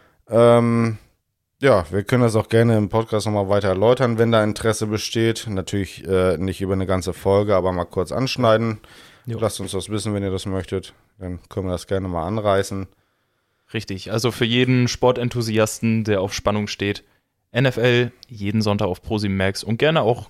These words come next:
Speaker 2: College Football. Da bin ich jetzt selber nicht ganz so doll im Bild, aber da, auch da kann man die ganzen Regeln schon mal ein bisschen verfeinern. Also viel Spaß, Leute.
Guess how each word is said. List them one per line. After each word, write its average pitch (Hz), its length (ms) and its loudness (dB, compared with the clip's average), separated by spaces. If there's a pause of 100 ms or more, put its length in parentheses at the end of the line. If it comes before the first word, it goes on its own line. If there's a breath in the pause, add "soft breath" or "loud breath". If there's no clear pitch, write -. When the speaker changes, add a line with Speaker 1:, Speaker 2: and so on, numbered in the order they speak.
Speaker 2:
College 107 340 2
Football. 98 460 2 (400 soft breath)
Da 95 140 0
bin 101 100 -2
ich 101 100 -2
jetzt - 180 -4
selber 107 280 2
nicht 101 320 -6
ganz 120 200 -2
so 113 60 -6
doll 113 160 0
im 110 140 -4
Bild, 107 180 -2
aber 98 220 0
da, - 100 -2
auch 127 180 0
da 107 380 2
kann 117 120 -2
man 117 120 0
die 98 60 0
ganzen 101 220 -2
Regeln 92 300 -4
schon - 120 -12
mal 87 60 -6
ein 85 80 -8
bisschen - 280 -8
verfeinern. 90 520 -8
Also 80 280 -6 (600)
viel - 160 -2
Spaß, 185 280 2
Leute. 87 240 -4